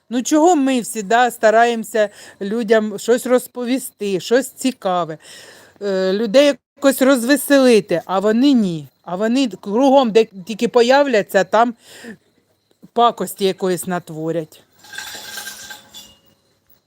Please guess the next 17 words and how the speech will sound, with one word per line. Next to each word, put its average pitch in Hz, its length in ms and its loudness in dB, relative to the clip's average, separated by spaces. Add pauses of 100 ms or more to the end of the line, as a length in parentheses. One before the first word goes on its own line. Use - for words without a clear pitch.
(2000)
Людмила 247 440 4
Терещенко. 196 840 0
Лена, 214 520 2 (100)
скажуть, 247 600 0
будь 196 220 -4
ласка, 220 500 2
скільки 269 480 0
повинна 233 580 2
стояти 220 580 2
сметана 202 760 -2
в - 120 -12 (360)
теплоті 208 720 -2
сепарірована? 190 1400 -4 (640)
Так, 185 240 0
значить, 214 460 -2 (300)
зараз 202 380 0
згадаю. 180 720 -2